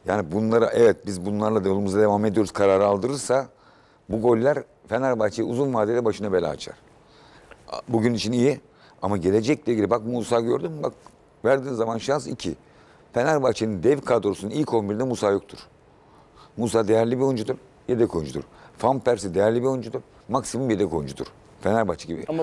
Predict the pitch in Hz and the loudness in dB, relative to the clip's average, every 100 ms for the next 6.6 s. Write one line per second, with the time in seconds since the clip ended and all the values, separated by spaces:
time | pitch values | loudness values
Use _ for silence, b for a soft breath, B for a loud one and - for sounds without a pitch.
0 | 143 160 160 165 175 170 123 - 165 170 | 0 0 0 2 4 4 0 -2 -4 -4
1 | - 147 156 - 156 156 156 151 143 147 | -4 -4 -2 0 0 0 -2 -2 0 -2
2 | 135 139 143 147 147 147 160 147 151 - | -2 -2 0 0 0 -2 0 0 -2 -2
3 | 151 147 - B B B - 147 143 151 | 0 0 -4 B B B -2 0 0 0
4 | 147 143 143 143 143 143 143 143 143 131 | 2 2 2 0 0 0 -2 -2 -2 -2
5 | 135 139 143 131 165 208 110 107 110 123 | -10 -4 -4 -4 -4 -2 0 -2 -2 -2
6 | 123 127 139 202 - 104 | -2 -2 -2 -6 -4 -8